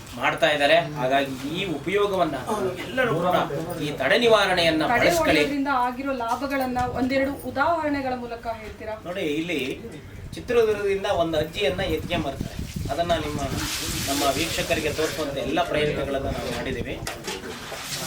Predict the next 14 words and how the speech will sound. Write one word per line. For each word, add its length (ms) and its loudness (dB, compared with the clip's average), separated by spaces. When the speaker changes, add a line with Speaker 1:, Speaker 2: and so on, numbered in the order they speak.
Speaker 1:
ಆರೋಗ್ಯದಿಂದ 560 0
ಹಿಡಿದು 440 2
ಹಣಕಾಸಿನಿಂದ 840 0
ಹಿಡಿದು 340 0
ಆ 80 4
ಹೋಗಿ, 340 -4
ಆ 120 0
ಅಜ್ಜಿನ 320 -2
ಎಲ್ಲ 520 0
ರೀತಿಯಿಂದ 380 -2
ಕಟ್ಟಿ 360 -2
ಮಲಗಿಸಿರ್ತಾರೆ. 580 -4
ಹಾಸ್ಪಿಟಲ್ 600 0
ಕೂಡ 280 2